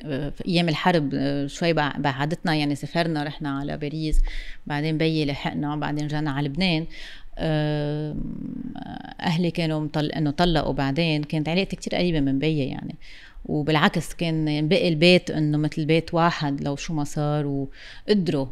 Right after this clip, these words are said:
يعني، العائلتين إنه يكون في هذا الاحترام، هذا المحبة، رغم كل شي. ف،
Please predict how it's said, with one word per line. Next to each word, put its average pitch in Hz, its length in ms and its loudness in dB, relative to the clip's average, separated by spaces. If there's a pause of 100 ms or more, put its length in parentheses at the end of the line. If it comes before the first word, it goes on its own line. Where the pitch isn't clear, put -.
(120)
يعني، 143 160 0
العائلتين 165 840 2
إنه 156 340 0
يكون 170 240 -4
في 190 180 -2
هذا 160 160 0
الاحترام، 156 640 0
هذا 143 220 0
المحبة، 147 680 0 (640)
رغم 165 420 4
كل 156 180 0
شي. - 240 -4
ف، - 160 -8